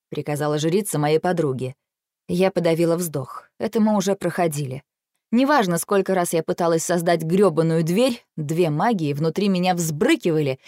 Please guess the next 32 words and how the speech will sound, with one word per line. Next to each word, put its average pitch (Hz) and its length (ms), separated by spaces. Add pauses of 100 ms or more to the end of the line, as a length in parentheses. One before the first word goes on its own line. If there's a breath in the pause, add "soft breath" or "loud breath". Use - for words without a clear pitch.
(160 loud breath)
и 196 100
одна 190 300
подавляла 170 480
другую. 147 560 (320)
Чаще 269 280
всего 240 300
я 190 140
чувствовала, 170 540
как 170 200
неблагая 190 520
берёт 233 300
верх 170 240
над 185 140
благой, 165 500 (240 loud breath)
и 208 80
это 202 540 (140)
пугало. 147 500 (560)
Никто 226 340
не 151 120
предупреждал, 170 640
что 165 160
неблагая 165 440
магия 185 380
не 196 140
просто 226 360
порождает 165 500
смерть. - 460 (160)
Она 196 240
вытягивает 208 580
на 208 120
поверхность 208 680
тьму. 202 420